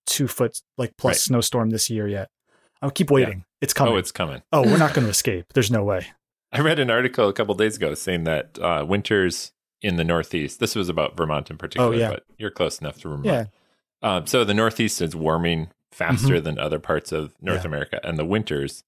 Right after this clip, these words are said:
Speaker 2: are warming even faster.
Speaker 1: Yes.
Speaker 2: And so, like, Vermont's winter industries are really suffering
Speaker 1: Yeah.
Speaker 2: from that. And at the same time, they're getting snowier. The winters,
Speaker 1: Mm-hmm.
Speaker 2: you're getting more, more snow than you used to before. So this one is just a,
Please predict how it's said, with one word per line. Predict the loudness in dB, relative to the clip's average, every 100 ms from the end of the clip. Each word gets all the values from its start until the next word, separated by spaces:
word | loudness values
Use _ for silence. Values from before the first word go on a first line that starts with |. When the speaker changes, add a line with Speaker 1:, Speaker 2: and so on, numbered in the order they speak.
| _
Speaker 2:
are | -2
warming | 0 0 0 -2 -6
even | -8 -8 -8
faster. | -8 -10 -4 -4 -4 _ _ -8
Speaker 1:
Yes. | -6 -6 -8
Speaker 2:
And | -8 -4
so, | -2 -2 -2 -8 -4
like, | -2
Vermont's | 0 0 2 2 -2 -8 -10
winter | -4 -2 0 0
industries | -2 -4 -6 -8 -12 -10
are | -10 -10 -10 -14
really | -8 -8 -8 -10
suffering | -10 -8 -2 -2
Speaker 1:
Yeah. | -2
Speaker 2:
from | -4 -2
that. | -2 -2 _ _ _ -6
And | -2 0 -2 -4 -8 -6
at | -4
the |
same | 0 2 2
time, | 0 -2 -4 -6 -10 _
they're | -2 0
getting | 2 0 0
snowier. | -2 -4 -2 0 -2 -4 -10 _
The | -6
winters, | -4 -2 -2 -2
Speaker 1:
Mm-hmm. | -4 -6 -4
Speaker 2:
you're | -2
getting | 0 0 0
more, | -2 0 2 2 2 -4 _ _ _ _ _
more | 0 0
snow | 0 0 2 2
than | 0 -2
you | -2
used | -4 -6
to | -10
before. | -12 -10 -8 -6
So | -2 0
this | 0 -2
one | -2 -4
is | -4
just | -8 -8 -8
a, | -10